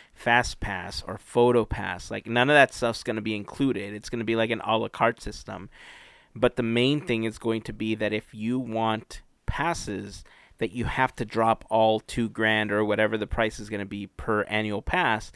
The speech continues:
in order to go from now on. I think that's gonna be the caveat to the new system. Uh, I know that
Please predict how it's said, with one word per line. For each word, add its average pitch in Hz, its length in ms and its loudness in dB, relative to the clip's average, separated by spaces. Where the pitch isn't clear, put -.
in 110 160 -4
order 107 300 2
to - 140 -8
go 95 200 -6
from - 160 -14
now 71 200 -14
on. - 220 -14
I 110 80 0
think 127 260 -2
that's 117 260 4
gonna 113 180 -4
be 104 100 -4
the 98 100 -6
caveat 101 520 -6
to 101 120 -12
the 98 100 -12
new 98 160 -12
system. - 600 -16
Uh, 107 40 -12
I 113 120 4
know 120 240 4
that 117 320 6